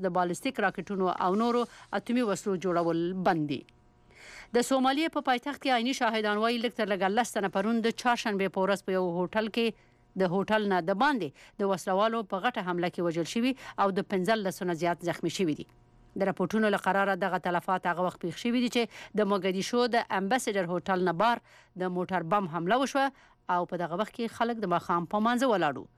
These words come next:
د سومالیې د پارلمان غړي اسماعیل شوري د امریکا غږ ته ویلي دي چې د پارلمان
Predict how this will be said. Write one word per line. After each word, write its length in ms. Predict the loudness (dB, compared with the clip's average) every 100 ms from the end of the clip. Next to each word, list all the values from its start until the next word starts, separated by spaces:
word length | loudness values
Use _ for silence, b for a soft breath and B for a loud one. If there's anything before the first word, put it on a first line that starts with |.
| B B B -4
د 100 | 2
سومالیې 400 | 2 4 2 -2
د 80 | 0
پارلمان 380 | 0 2 -2 -2
غړي 240 | -2 -2 -2
اسماعیل 400 | 0 2 2 -2 -2
شوري 340 | 0 2 2 0 2
د 120 | 0 2
امریکا 320 | 0 2 2 2
غږ 180 | -2
ته 80 | -2
ویلي 220 | 0 0 0
دي 60 | 0
چې 120 | 0
د 80 | 0 2
پارلمان 500 | 2 2 2 2